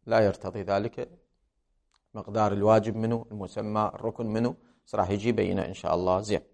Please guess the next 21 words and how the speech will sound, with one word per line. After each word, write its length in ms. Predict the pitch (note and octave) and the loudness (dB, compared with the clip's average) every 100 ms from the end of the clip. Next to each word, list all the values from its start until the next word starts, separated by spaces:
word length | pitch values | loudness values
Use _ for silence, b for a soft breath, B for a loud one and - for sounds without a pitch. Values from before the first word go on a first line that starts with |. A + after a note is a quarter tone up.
| _ _ _ _ _ _ _ _ _ _ b b b b b C3+ | _ _ _ _ _ _ _ _ _ _ b b b b b 6
إذن 320 | C3+ G#2+ - | 8 8 8
أصل 280 | D3+ D3+ D#3 | 6 6 8
الوقوف 680 | D3 D3 C#3+ D3+ C#3+ B2+ - - | 10 10 8 8 8 6 -4 -12
والحضور 840 | G2 C3 C#3 C#3 C3 D3+ C#3 B2+ - | 4 6 8 6 10 12 10 8 0
في 140 | - C#3 | 4 8
عر-، 360 | C#3 C#3+ B2+ | 10 10 8
في 180 | B2 D3 | 4 2
مزدلفة 680 | D3 B2+ C#3+ C#3 C#3 B2+ A#2 - _ _ _ _ _ - | 4 6 8 8 6 2 0 -4 _ _ _ _ _ 0
هو 160 | C3 A#2 | 4 6
من 200 | B2 B2 | 6 6
الأمور 840 | A2+ F2+ - A2 A2 B2 A#2 G#2+ | 6 2 -8 -4 2 6 6 4
التي 640 | G#2 G#2 A2+ - A#2+ A#2 | 2 2 0 -2 0 0
قد 420 | - B2 A#2+ G2+ | 0 2 2 4
دل 260 | G#2+ A#2 A2 | 4 6 6
عليها 520 | E2 G#2+ A#2 A#2+ A#2+ | 6 8 6 6 4
أكثر 200 | C3 - | 2 -4
من 160 | F#2+ F#2 | -12 -8
دليل، 260 | F#2 F#2 | -6 -6
السيرة 440 | F2+ - A2 A2+ A#2+ | -8 -4 2 6 6
المتوارثة 640 | A#2+ A2 A2+ A2+ A2+ A2+ | 2 0 4 6 4 0
القطعية 520 | G#2+ A2+ A2 A#2 - | -6 -6 -4 -6 -8